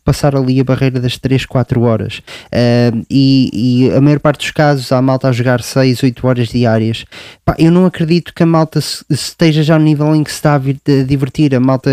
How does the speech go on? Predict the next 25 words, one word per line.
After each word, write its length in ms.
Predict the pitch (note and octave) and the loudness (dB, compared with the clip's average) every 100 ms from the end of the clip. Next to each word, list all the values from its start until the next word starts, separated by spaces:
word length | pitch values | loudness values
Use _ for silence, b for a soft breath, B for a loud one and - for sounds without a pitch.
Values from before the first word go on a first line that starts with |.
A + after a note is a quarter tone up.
| C3 C3 B2+ A2+ G#2+ - | 2 2 0 -2 -4 -4
provavelmente 480 | B2+ C#3 C#3 C#3 - | 0 2 2 2 0
estará 200 | - C3+ | -2 0
a 40 | |
entrar 320 | C3+ C3 C3 | 0 2 2
em, 400 | C3+ C3 C3 B2 | 2 2 2 2
em 60 | C3+ | 0
frustração 600 | - - C3+ B2+ - C3 | -2 -8 -4 -2 0 0
já, 420 | A#2+ C3 C3+ C3+ - B B | 2 2 2 0 -4 B B
eh, 220 | - B2 A#2+ - | 0 0 0 -2
está 340 | B2 - C3 | -6 0 0
a 40 | B2+ | 0
tentar 280 | C#3 C3 C3+ | 0 -2 -2
forçar 400 | - - C#3 C3 | -4 -2 0 2
ali 160 | C3 | 2
uma 160 | C3 B2+ | 2 0
coisa 360 | - C#3+ B2 B2 | 2 2 2 0
ou 180 | A#2+ | 0
a 80 | A#2+ | 0
acabar 380 | A#2+ C3+ C3 C3 | 0 0 0 2
alguma 420 | B2 B2 B2 A#2+ | 0 0 0 2
missão 460 | B2 A#2 - C#3+ C3+ | 0 0 0 2 2
ou 40 | |
a 40 | B2+ | -2
acabar 300 | - B2+ B2+ | -2 0 0
algum, 320 | B2 B2+ | 0 0